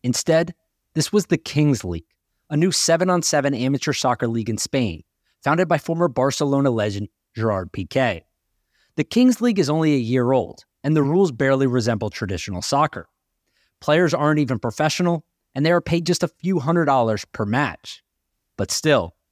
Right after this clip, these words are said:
the Kings League has gained significant traction, and many people think that they are building the future of professional sports. So let's dive in. Now, the Kings League was born in July twenty twenty-two. F C Barcelona legend Gerard Piqué,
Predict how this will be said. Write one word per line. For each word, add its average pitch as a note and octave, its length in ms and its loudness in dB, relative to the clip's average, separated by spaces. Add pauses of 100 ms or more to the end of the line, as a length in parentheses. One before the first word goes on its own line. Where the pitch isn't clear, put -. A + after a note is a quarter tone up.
(320)
the D3 100 -2
Kings G#3+ 340 2
League A#3 140 0
has D#3 200 -2
gained D#3 200 -2
significant C#3+ 640 -2
traction, - 540 -6 (400)
and D3+ 160 0
many G#3 200 2
people E3+ 300 0
think D#3 220 -2
that C3+ 100 -2
they C#3 80 0
are C3+ 100 4
building C3 340 0
the A#2+ 60 0
future C3+ 360 -2
of - 80 -4
professional G2 520 -6
sports. - 680 -2 (440)
So - 140 -4
let's F3 220 0
dive C#3 300 2
in. F#2 180 -6 (880)
Now, F#3 240 2
the E3+ 100 -4
Kings C4+ 380 0
League G3+ 220 0
was D#3 100 2
born C#3 460 0
in B2+ 140 -2
July B2 580 2
twenty B2 240 -4
twenty-two. A2 600 -4 (600)
F D3+ 120 0
C F3 180 0
Barcelona C#3 460 0
legend B2 360 -2
Gerard A2+ 340 -2
Piqué, E3 460 -2